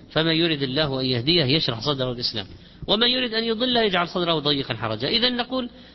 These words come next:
لا تخلط بين الأمرين. وبالتالي فإن الله سبحانه وتعالى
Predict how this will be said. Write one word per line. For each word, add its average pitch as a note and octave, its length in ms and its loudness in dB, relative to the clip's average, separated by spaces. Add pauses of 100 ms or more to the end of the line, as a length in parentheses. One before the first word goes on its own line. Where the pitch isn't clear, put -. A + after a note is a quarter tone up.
(140)
لا C4+ 540 2 (300)
تخلط G#3+ 420 0 (200)
بين G#3+ 300 2
الأمرين. A3 500 0 (1400)
وبالتالي F3 800 0 (340)
فإن F#3 340 0
الله D3+ 500 0
سبحانه C#3+ 320 -2
وتعالى C3 420 -2